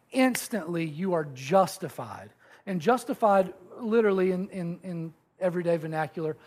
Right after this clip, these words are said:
it just means to be made right. You were made right with God. You were in right standing with God, not because of what you did, not because of your good choice,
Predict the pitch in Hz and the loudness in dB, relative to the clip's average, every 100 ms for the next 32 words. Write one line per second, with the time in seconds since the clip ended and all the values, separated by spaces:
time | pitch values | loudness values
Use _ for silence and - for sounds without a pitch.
0 | - _ 254 185 240 - 220 208 - 175 | -20 _ -8 -4 -4 0 0 0 -4 -2
1 | 202 185 180 202 165 165 196 110 _ _ | 0 2 4 2 2 2 2 -2 _ _
2 | _ - 170 220 226 196 196 208 196 170 | _ -8 -2 4 4 6 4 4 2 -4
3 | 160 202 185 165 - 170 165 139 156 139 | 2 4 6 2 -4 -6 -6 -4 -4 -4
4 | 139 180 202 180 165 156 175 202 214 - | -6 -2 -2 -2 -6 -2 2 2 0 -10
5 | 220 196 190 185 175 165 165 147 139 - | -4 -2 -2 -2 -4 -2 0 0 -2 -8
6 | - - 180 180 226 - 233 - 240 196 | -20 -14 -2 2 4 2 -2 4 4 4
7 | 180 175 214 185 196 226 180 156 202 - | 0 4 2 2 -2 0 2 0 -2 -8
8 | _ _ - - 175 208 220 208 240 202 | _ _ -20 -4 2 2 2 2 2 4
9 | 202 190 165 - _ - 170 202 196 180 | 2 2 -2 -16 _ -10 0 0 2 0
10 | 208 - 226 170 208 - - | 0 0 0 0 0 -6 -14